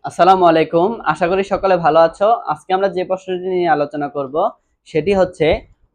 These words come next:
কোপ পুনর্বিন্যাস বিক্রিয়া ব্যাখ্যা করো। কোপ পুনর্বিন্যাস বিক্রিয়া কি? ওয়ান ফাইভ ডাইনকে যদি আমরা উত্তপ্ত করি তাহলে থ্রি থ্রি সিগমা ট্রপিক পুনর্বিন্যাস ঘটে এখানে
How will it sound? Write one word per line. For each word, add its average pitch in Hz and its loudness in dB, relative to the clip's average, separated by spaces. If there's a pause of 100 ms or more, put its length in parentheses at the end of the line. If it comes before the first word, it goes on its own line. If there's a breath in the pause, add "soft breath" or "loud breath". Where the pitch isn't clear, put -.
(120)
কোপ 202 0 (200)
পুনর্বিন্যাস 196 -2 (100)
বিক্রিয়া 180 0 (280)
ব্যাখ্যা 139 -2
করো। 113 -8 (200)
কোপ 208 -2
পুনর্বিন্যাস 208 -4
বিক্রিয়া 180 -2
কি? 143 -2 (560)
ওয়ান 156 2 (120)
ফাইভ 202 2 (160)
ডাইনকে 170 2 (360)
যদি 160 -2
আমরা 190 2 (120)
উত্তপ্ত - -6 (120)
করি 156 2 (420)
তাহলে 170 0 (760)
থ্রি 175 0 (160)
থ্রি 220 -2 (720)
সিগমা 190 -2
ট্রপিক 214 -2
পুনর্বিন্যাস 190 0
ঘটে 127 -6
এখানে 110 -8